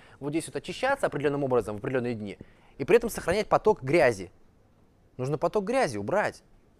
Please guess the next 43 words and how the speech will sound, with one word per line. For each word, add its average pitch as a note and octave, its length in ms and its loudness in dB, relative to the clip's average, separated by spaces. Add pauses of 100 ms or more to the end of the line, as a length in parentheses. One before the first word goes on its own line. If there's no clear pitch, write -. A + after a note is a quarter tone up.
(120)
И F#3 100 -8
потом C#4+ 260 2
уже G#3 120 2
решать, D#3+ 360 0
с - 20 -14
какой D#3+ 200 -2
скоростью - 340 -2
мы E3 60 0
хотим E3 360 2
очиститься A3 460 -6
в - 40 -12
принципе, D#3 540 -2 (180)
используя A3 460 0
те F#3+ 160 0
или E3+ 80 4
иные D3 160 0
способы F3+ 440 0 (200)
по C#3 80 -6
поводу A2+ 280 -6
касторки G3 600 4
и - 20 -4
прочего. C3+ 480 -2 (200)
Изменить A3+ 420 2
точку F3+ 300 4
взгляда D3+ 400 2
на B2+ 160 4
проблему. D#3+ 460 0 (240)
Вот F3 180 0
на G3+ 80 2
тебя A#3 260 8
помои F3 480 10
льются, G#2+ 400 -4 (140)
и D3+ 80 -2
ты G3 80 -4
стоишь A3+ 260 6
моешься: D3 460 6
"Так, D3 180 6
эта C#3 140 2
мочалка C#3+ 340 2
плохая, A2 500 6
значит, B2 200 -4
вот D3 80 -2
это". D3+ 160 0